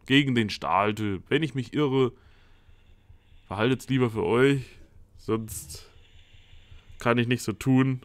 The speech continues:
als würde ich wenigstens irgendwas wissen. Wir rubbeln jetzt hier wieder am Bildschirm rum. Ja, wann habt ihr denn schon mal einen Pflanzen-Pokémon im Raid oder so?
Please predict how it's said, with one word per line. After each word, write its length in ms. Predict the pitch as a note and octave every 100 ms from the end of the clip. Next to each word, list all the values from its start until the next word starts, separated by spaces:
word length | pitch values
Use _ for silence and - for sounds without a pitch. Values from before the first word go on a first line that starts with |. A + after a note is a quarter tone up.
| _
als 160 | A#2+ -
würde 160 | A#2+
ich 80 | A2
wenigstens 360 | A#2+ A2 G#2+ G#2+
irgendwas 380 | B2+ A#2+ A2+ A#2+
wissen. 320 | A#2 B2 D3+ - - - - - _ _
Wir 160 | A2+
rubbeln 360 | G#2 B2+ E3+ D3+
jetzt 200 | B2 A#2
hier 100 | B2+
wieder 140 | A#2+
am 100 | G#2+
Bildschirm 360 | G#2 D#3 D3 A#2
rum. 340 | G#2 A#2 F3 - _ _ _ _ _ - _ _ - _ _ _ _ _ _ _
Ja, 140 | A2 G#2+
wann 120 | A#2
habt 140 | C#3+
ihr 80 | E3+
denn 160 | D3+ D3
schon 160 | D#3+
mal 120 | C#3+ C#3+
einen 500 | C#3+ C3+ C3+ B2+ B2
Pflanzen-Pokémon 1500 | - C3 C#3 C3 C3+ B2 A2+ G#2 C3 C3 B2 A#2 A#2 A2+
im 260 | A2 A2+ G#2+
Raid 320 | G#2+ A#2 B2
oder 180 | A2 F#2+
so? 380 | E2 - F#2 F#2+